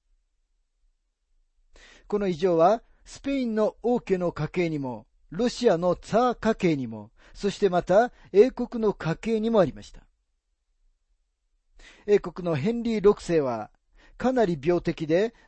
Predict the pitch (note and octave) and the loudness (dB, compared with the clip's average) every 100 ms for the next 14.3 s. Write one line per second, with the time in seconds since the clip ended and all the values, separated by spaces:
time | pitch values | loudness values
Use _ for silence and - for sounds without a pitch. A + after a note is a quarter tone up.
0 | G3+ G#3+ F#3+ - E3 - F3+ - - C4 | -4 -2 -2 0 0 0 -6 -8 -8 -6
1 | C4 A#3+ F#3 - - G#3+ A3 G#3 G#3+ G#3 | -4 -4 -4 -8 -4 -2 -2 -2 -4 -6
2 | - - F#3+ - G3+ C3 G#2+ - - _ | -8 -6 -6 -6 -8 -8 -10 -16 -20 _
3 | _ _ _ _ _ - - _ - G3+ | _ _ _ _ _ -20 -20 _ -6 -4
4 | G3+ F#3+ - _ C#4+ B3 F3+ D3+ C3 A2 | -2 -4 -8 _ -2 2 2 0 -6 -10
5 | - - G#3 A3 G3+ G3+ G3 G3 G#3 G#3+ | -12 -6 -4 -2 -2 -2 2 4 6 6
6 | - G#2 - - _ _ _ _ _ _ | 4 -8 -20 -20 _ _ _ _ _ _
7 | _ _ _ _ _ _ _ _ _ _ | _ _ _ _ _ _ _ _ _ _
8 | _ _ _ _ _ _ _ _ _ _ | _ _ _ _ _ _ _ _ _ _
9 | _ _ _ _ _ _ _ _ _ _ | _ _ _ _ _ _ _ _ _ _
10 | _ _ _ _ _ _ _ _ _ _ | _ _ _ _ _ _ _ _ _ _
11 | - - _ - G#3 G3+ F#3+ B3+ C#4 G#3+ | -20 -20 _ -6 0 0 0 -4 -4 0
12 | F#3 F3+ - A#3 A3+ F#3+ E3+ D3 A#2+ A#2 | 2 2 2 0 2 2 4 2 -2 -8
13 | - E3+ F3+ B3 B3+ A#3+ A#3 A#3 F#3 D#3 | -6 -2 -2 -2 0 2 2 2 4 2
14 | C3+ A#2 G#2 | 0 -4 -6